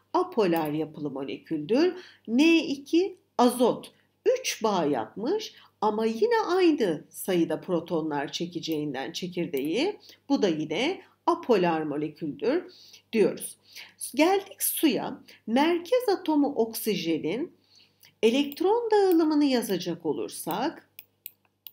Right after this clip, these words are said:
iki, altı. Oksijen atomunun Lewis yapısında bir, iki, üç, dört, beş ve altı. İki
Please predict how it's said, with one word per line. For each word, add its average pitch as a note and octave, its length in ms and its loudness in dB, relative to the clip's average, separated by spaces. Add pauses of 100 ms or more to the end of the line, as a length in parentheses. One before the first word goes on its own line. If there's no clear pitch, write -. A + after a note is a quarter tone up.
(160)
iki, G#3+ 760 -4 (640)
altı. D3 540 -4 (500)
Oksijen C4 640 0
atomunun D4+ 640 2
Lewis F#3+ 460 0
yapısında - 720 -6
bir, A#3 220 0 (140)
iki, F3+ 420 -8
üç, F3 360 -8
dört, A#3+ 640 -4
beş D#4+ 520 0
ve E4 160 0
altı. E3+ 460 -2 (360)
İki A#3+ 300 -4